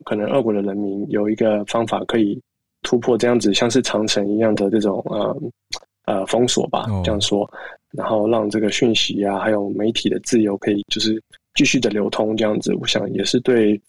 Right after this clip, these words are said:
Speaker 1: 呃，俄国人民好一些些吧，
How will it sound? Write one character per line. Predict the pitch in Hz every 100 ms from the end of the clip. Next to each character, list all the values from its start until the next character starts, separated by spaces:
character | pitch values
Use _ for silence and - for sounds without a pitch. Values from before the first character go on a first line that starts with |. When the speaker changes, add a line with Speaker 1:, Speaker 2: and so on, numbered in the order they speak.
| _ - - - _
Speaker 1:
呃， | 117 101 98 101 - -
俄 | 127
国 | 110
人 | 104
民 | 104
好 | 104
一 | 127
些 | 139 135
些 | 123 131
吧， | 110 -